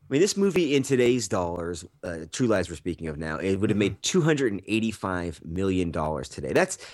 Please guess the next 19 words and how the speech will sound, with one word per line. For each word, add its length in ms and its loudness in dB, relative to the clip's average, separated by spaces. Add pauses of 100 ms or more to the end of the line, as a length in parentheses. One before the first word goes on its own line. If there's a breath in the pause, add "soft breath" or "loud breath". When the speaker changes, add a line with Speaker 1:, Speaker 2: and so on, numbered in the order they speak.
(300 loud breath)
Speaker 1:
absolutely 440 -2
Speaker 2:
And 100 -2
this 320 2
Speaker 1:
huge. 180 -10 (120)
I 40 -10
mean, 160 2
if 100 0
the 60 -6
San 220 4
Andreas 520 2
headline 440 0
by 100 -2
The 100 -6
Rock 360 -2
is 100 -10
not 160 -2
gonna 120 -6
Speaker 2:
Mm-hmm. 40 -8
Speaker 1:
make 120 -8